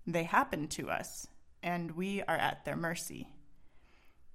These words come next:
And this is an easy assumption to fall into because thoughts happen very quickly. We don't mean to think a thought. It does seem like it just happens to us.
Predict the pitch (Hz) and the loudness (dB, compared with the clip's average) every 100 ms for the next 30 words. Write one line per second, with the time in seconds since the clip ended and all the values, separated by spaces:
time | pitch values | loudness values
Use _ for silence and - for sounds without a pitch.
0 | - - 202 254 262 196 175 175 - 254 | -10 -2 0 2 2 2 0 -2 -4 -2
1 | 254 208 165 - 165 143 156 147 143 151 | 0 -2 -2 0 -2 -2 -6 -6 0 2
2 | 151 165 180 175 165 170 160 147 165 160 | 2 2 0 -2 -4 -4 -6 0 0 0
3 | 147 - - - - - - - - 190 | -4 -10 -14 -20 -20 -20 -20 -20 4 6
4 | 190 185 - 180 165 165 185 185 180 - | 6 4 -2 2 4 4 0 0 -4 -10
5 | - - 170 170 180 180 180 185 - 135 | -20 -12 0 4 4 2 0 -4 -4 -8
6 | - - - - 175 185 185 185 170 - | -8 -12 -18 -12 -4 -2 4 6 6 2
7 | 165 151 175 240 170 - 143 143 143 143 | 0 0 4 4 4 2 -2 -2 0 2
8 | 151 - 180 175 196 220 - 175 156 151 | 2 0 -4 4 4 6 2 0 0 -2
9 | 143 - 131 - - 170 170 - - - | -4 -2 -2 -2 2 2 2 -4 -6 -6
10 | 139 - - - | -6 -6 -8 -12